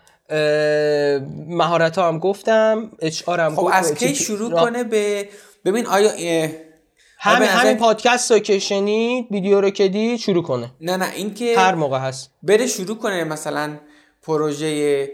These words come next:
Speaker 2: فریلنسری دلاری بگیره به نظره؟ چون الان مثلاً این سری حتی چیز هست دیگه، پلتفرم هم هست تو ایران که اصلاً این کار رو انجام می‌دن، یا اصلاً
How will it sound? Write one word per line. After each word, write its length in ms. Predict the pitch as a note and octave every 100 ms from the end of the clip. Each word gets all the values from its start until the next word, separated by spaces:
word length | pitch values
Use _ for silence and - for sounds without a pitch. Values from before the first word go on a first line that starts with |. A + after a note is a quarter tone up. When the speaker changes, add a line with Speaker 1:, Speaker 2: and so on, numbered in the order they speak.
| -
Speaker 2:
فریلنسری 720 | - D3+ C#3+ C#3+ C#3+ D3 D3
دلاری 420 | C#3 C#3+ C#3 C3+ C3
بگیره 320 | C3+ C3 C3
به 100 | C3
نظره؟ 480 | C3 B2+ B2+ B2+ B2+
چون 180 | E3+
الان 220 | C3+ C#3+ D3+
مثلاً 200 | D3 D#3
این 80 |
سری 280 | D#3 D#3+ D#3 D3+ _ - _ _ _
حتی 260 | B2 - D#3
چیز 220 | D#3 D#3
هست 160 | D3+
دیگه، 120 | C#3+ C3
پلتفرم 540 | C3 A#2 - C#3 D3+
هم 100 | C#3+
هست 220 | C#3 C#3+
تو 120 | -
ایران 320 | C#3 A#2 A#2+ B2
که 100 | B2+
اصلاً 180 | C3
این 60 | C#3
کار 140 | C#3+
رو 60 | C#3
انجام 340 | B2+ B2 C3+
می‌دن، 400 | D3 B2+ A#2+ A#2
یا 100 | A#2+
اصلاً 340 | B2 B2 D3